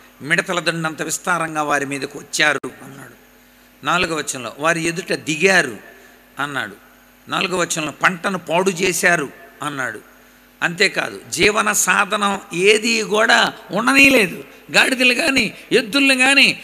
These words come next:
అంటే జీవన సాధనాలన్నిటిని తీసేశారు. ఎంత, ఎంత problem అండి.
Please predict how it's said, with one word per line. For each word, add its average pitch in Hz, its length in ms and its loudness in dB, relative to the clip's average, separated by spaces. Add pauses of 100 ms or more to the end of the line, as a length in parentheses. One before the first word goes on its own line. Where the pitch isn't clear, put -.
(140)
అంటే 247 240 0
జీవన 269 560 0
సాధనాలన్నిటిని 277 880 2
తీసేశారు. 285 600 6 (1600)
ఎంత, 175 360 0 (220)
ఎంత 170 240 -4
problem 175 440 -4
అండి. 190 240 -2